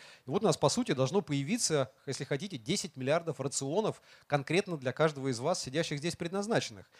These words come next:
Э, потому что они будут привязаны не только к полу, возрасту, географии вашего проживания или предыдущего проживания, или, э, тем наследственным заболеваниям, которые были свойственны вашим родственникам или, э, предкам, но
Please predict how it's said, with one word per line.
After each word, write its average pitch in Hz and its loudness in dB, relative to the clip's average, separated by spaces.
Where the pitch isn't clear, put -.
Э, 131 2
потому 135 -2
что 151 6
они 147 4
будут 139 0
привязаны 135 6
не 120 0
только 208 2
к - -12
полу, 160 4
возрасту, 147 2
географии 131 0
вашего 127 0
проживания 135 0
или 127 0
предыдущего 143 -4
проживания, 143 2
или, 117 -4
э, 120 2
тем 160 2
наследственным 143 2
заболеваниям, 127 0
которые 123 -6
были 117 -4
свойственны 131 -4
вашим 120 -8
родственникам 123 -10
или, 110 -12
э, 110 -12
предкам, 156 -2
но 185 0